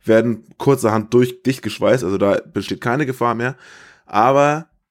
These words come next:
die Gewi-, Lage ist gewissermaßen schlecht, insbesondere da sie nur noch für einen Tag Luft haben.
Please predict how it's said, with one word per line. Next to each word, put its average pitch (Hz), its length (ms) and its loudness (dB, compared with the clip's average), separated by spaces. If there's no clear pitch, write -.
die 117 120 -2
Gewi-, 113 340 0
Lage 120 240 2
ist - 120 -6
gewissermaßen 110 560 -2
schlecht, 123 480 0
insbesondere 117 560 0
da 98 160 2
sie 107 100 -2
nur 98 100 -4
noch 107 240 -6
für - 240 -10
einen 101 240 -2
Tag - 240 -6
Luft 107 340 -4
haben. 82 300 -14